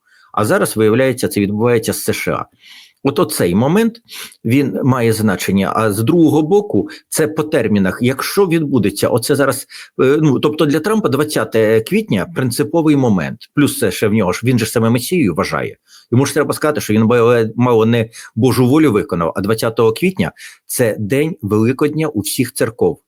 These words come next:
Цього року об'єднаний Великдень одночасно відбувається. І дальше,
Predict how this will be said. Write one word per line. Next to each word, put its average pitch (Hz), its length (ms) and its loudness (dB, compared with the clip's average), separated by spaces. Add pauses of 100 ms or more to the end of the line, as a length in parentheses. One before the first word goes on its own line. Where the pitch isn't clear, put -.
Цього 120 300 0
року 160 280 0
об'єднаний 113 540 0
Великдень 151 560 2
одночасно 113 600 -4
відбувається. 82 800 -4 (440)
І 160 200 2 (1080)
дальше, 156 560 -2